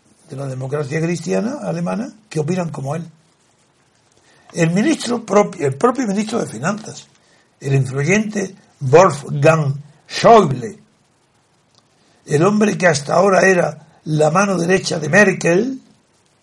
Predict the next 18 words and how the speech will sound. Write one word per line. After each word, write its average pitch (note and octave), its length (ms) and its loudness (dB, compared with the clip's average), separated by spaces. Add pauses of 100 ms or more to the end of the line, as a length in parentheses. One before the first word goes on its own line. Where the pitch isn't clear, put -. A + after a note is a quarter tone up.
(960)
el E3 140 0
lunes A#3+ 280 0
fue A3 140 2
el G#3+ 60 0
más G#3+ 240 2
duro A#3 360 0 (1160)
de B2+ 240 -4
todos G#3+ 500 2
los - 300 -12 (360)
negociadores D3 800 -2 (1300)
por - 220 -16
parte D#3 400 -4
de B2 80 -16
la B2 80 -14
Unión C3+ 300 -8
Europea, F#3 460 -6 (1300)
cuando D3 400 -4
valoró D#3 580 4